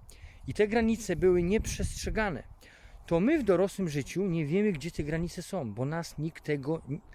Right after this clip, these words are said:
nie nauczył. Jeżeli byłeś dzieckiem i nikt cię nie nauczył na przykład oszczędzania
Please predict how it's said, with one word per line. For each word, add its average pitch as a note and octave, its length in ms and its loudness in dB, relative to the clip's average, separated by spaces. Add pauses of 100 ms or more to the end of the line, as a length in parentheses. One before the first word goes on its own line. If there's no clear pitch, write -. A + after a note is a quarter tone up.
(120)
nie C#3 100 2
nauczył. D#3 440 0 (840)
Jeżeli B3 280 2
byłeś A#3 220 4
dzieckiem C3 580 0
i D3 260 2
nikt F3 200 0
cię F3+ 400 0
nie D3 140 0
nauczył D#3+ 560 2 (400)
na C#3+ 100 4
przykład E3 500 -2 (400)
oszczędzania C#3+ 920 2